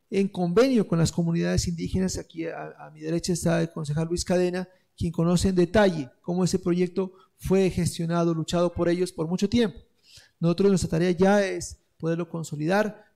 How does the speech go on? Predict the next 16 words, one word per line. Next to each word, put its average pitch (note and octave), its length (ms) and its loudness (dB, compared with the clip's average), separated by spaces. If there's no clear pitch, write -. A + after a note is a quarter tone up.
poder F3+ 340 4
traer F#3 300 2
este F#3 200 -2
proyecto, E3+ 500 0
eh, E3+ 220 0
a E3 100 -2
una F#3 200 2
realidad. F3 380 -2
¿Cuál B3 180 6
es C4 120 4
el C4+ 100 2
estado A#3+ 320 4
de A#3 60 6
este A3 180 -2
proyecto? A3 500 -4
Este, A3 500 -4